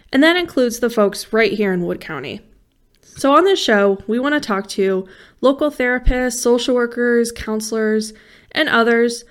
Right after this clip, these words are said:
to learn more about not only how you can get help in Wood County, but also we want to bust some stigma.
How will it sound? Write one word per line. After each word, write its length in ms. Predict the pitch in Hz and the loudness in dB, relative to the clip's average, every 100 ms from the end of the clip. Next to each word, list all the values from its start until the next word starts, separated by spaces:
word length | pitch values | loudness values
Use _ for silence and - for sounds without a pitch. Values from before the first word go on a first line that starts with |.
| - _ _ | -20 _ _
to 120 | - | 2
learn 300 | 302 349 370 | 4 4 4
more 260 | 285 233 240 | 4 2 2
about 440 | 202 196 190 - 214 | 0 0 0 0 -2
not 220 | 269 - | -2 0
only 300 | 277 254 254 | -2 0 0
how 220 | 254 202 | 0 0
you 220 | 190 220 | 0 -2
can 160 | 277 339 | -2 0
get 200 | 240 - | 0 0
help 200 | 202 185 | -4 -2
in 140 | 190 | -2
Wood 140 | 185 180 | -2 -4
County, 520 | 208 190 190 208 214 - - _ - | -4 -4 -2 -2 -4 -12 -20 _ -4
but 100 | 294 | -2
also 500 | 311 - 254 247 247 - | -2 0 0 0 -4 -2
we 100 | 277 | 0
want 200 | 262 190 | 2 0
to 60 | 113 - _ | -2 -10 _
bust 500 | 208 143 - - - | 0 0 -6 -12 -12
some 220 | - - | -6 -6
stigma. 500 | - - - 82 - | -6 -10 -10 -10 -14